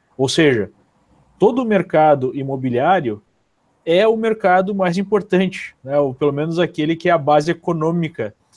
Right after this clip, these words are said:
de qualquer país, porque é uma necessidade básica do ser humano, que é a moradia, e o preço só tem aumentado, né? Então a gente vê aqui desde mil novecentos e quarenta e um, isso aqui é dados, obviamente, já levando em consideração a inflação,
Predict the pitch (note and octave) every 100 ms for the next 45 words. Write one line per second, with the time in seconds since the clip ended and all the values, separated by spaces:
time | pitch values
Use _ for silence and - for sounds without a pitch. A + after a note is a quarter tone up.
0 | _ - A#2+ C#3 C3 C#3+ D#3+ D3+ F3+ -
1 | F#3+ F#3+ G3 F3 E3+ F3+ F#3 F3+ E3+ F3+
2 | D3 D#3 D3+ C#3+ C#3+ - D3+ - D#3 E3
3 | D#3 E3+ A3+ - - C3 C3 C3+ C3+ B2+
4 | A#2+ D3 G#3+ _ _ _ _ - F#3+ G3+
5 | F3+ F#3 G3+ F#3+ F3+ A#3+ A#3+ F3 C3+ -
6 | _ G#2+ C3 D3+ C#3 D3 - D3+ D#3+ D3
7 | C#3 D3+ F3+ F3+ F3 E3+ D#3 - D3 D3
8 | D3+ C3+ C3+ A#2+ B2 - D3 C3 _ _
9 | _ B2+ A#2+ C3 C3 B2 B2+ B2 B2 B2
10 | B2+ - A#2+ A#2+ B2 B2+ A#2+ B2 B2+ A#2+
11 | A#2 A#2 A2 - A#2+ - - - G3